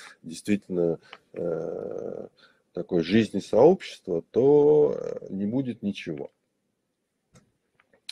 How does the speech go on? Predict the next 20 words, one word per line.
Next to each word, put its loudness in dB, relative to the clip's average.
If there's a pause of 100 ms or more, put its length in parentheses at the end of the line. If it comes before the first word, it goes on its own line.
(320)
Это 6
вот 2
один 8
аспект, 2
э, -6 (1040)
этого 2
вопроса. 2 (560)
Второй 4
аспект, -4
которому 0 (200)
я 2
посвящу -10
некоторое -2
время, -2 (280)
профессиональные 2
контентные -2
системы 0 (380)
для -4
экспертного -2
сообщества. -4